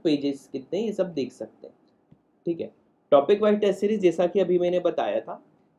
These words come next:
कि maths के video course में तो हमने maths के पूरे video solution भी डाले हुए हैं। उसके अलावा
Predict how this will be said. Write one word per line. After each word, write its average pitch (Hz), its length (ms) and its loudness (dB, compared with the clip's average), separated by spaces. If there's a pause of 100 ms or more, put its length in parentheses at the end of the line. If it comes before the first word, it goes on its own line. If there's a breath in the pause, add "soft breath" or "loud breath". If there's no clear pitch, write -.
कि 151 360 2 (160)
maths 151 240 -2
के 196 100 6
video 185 280 6
course 185 280 2
में 185 100 -4
तो 185 80 -4
हमने 180 200 -2
maths 156 260 -4
के 180 80 -2
पूरे 170 360 0 (140)
video 143 260 0
solution 147 520 -2
भी 160 100 -4
डाले 117 240 -4
हुए 117 180 -6
हैं। 185 80 -18 (360)
उसके 220 280 2
अलावा 135 360 4